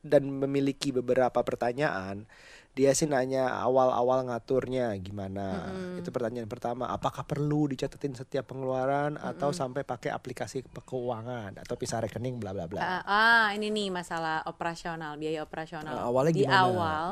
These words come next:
Speaker 1: Mm-mm.
Speaker 2: itu yang menjadi pembicaraan sih, kayak
Speaker 1: Mm-mm.
Speaker 2: sebenarnya ada beberapa tipe. Pertama, nunggu ditransfer suami.
Speaker 1: Heeh.
Speaker 2: Kedua, pegang A T M suami.
Speaker 1: Iya.
Speaker 2: Tiga, A T M bersama.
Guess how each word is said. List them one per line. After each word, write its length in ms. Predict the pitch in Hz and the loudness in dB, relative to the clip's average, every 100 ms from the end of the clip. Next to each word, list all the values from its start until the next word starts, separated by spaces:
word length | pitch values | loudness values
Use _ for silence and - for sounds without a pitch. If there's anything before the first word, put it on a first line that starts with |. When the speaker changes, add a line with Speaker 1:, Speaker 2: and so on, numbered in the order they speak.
| 233 | -6
Speaker 1:
Mm-mm. 260 | - 196 196 - _ _ - | -10 -12 -14 -16 _ _ -18
Speaker 2:
itu 120 | - | -4
yang 120 | 254 254 | -2 0
menjadi 200 | 202 170 | 0 0
pembicaraan 640 | 175 165 165 170 165 180 | -2 -4 -4 -4 -4 -6
sih, 280 | 170 180 170 | -8 -8 -6
kayak 360 | 160 156 147 147 | -6 -4 -4 -6
Speaker 1:
Mm-mm. 200 | 196 _ _ _ | -10 _ _ _
Speaker 2:
sebenarnya 340 | - - 190 240 | -14 -4 0 2
ada 100 | 185 | 0
beberapa 320 | 170 165 165 | -2 -2 -2
tipe. 380 | 165 165 - 143 _ | -4 -6 -6 -8 _
Pertama, 540 | - 165 160 190 233 - - _ | -6 -2 0 -2 -4 -6 -20 _
nunggu 340 | 190 202 185 | -2 2 4
ditransfer 560 | 190 190 180 175 - 175 | 4 2 -2 -4 -6 -8
suami. 560 | - 170 143 135 143 214 - | -6 -6 -6 -6 -6 -8 -8
Speaker 1:
Heeh. 360 | - - 98 92 101 _ | -10 -8 -8 -10 -14 _
Speaker 2:
Kedua, 460 | - 165 170 180 254 - _ | -4 0 4 6 4 2 _
pegang 400 | - 240 262 220 | 2 8 10 10
A 120 | 180 | 6
T 100 | - 165 | -2 -2
M 220 | 165 170 | -4 -8
suami. 560 | - 175 180 185 147 180 - _ _ _ | -6 -2 -2 -2 -6 -8 -12 _ _ _
Speaker 1:
Iya. 400 | 214 196 185 - | -8 -8 -8 -4
Speaker 2:
Tiga, 400 | 220 196 220 185 - _ | -2 6 8 8 6 _
A 100 | - | -16
T 80 | - - | -8 -4
M 180 | 165 180 | -4 -4
bersama. 480 | 180 190 202 185 | -4 -2 0 -2